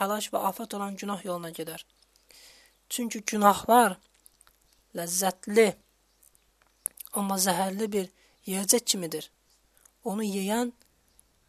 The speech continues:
bir insan qısa bir müddət zövq alar, amma onun nəticəsi ölümdür. Necə ki, bəzilər deyirlər ki, haramı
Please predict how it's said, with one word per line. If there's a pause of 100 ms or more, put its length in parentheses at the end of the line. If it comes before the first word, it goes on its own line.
(160)
bir
insan (320)
qısa
bir
müddət (300)
zövq
alar, (420)
amma
onun
nəticəsi
ölümdür. (1160)
Necə
ki,
bəzilər
deyirlər
ki, (1300)
haramı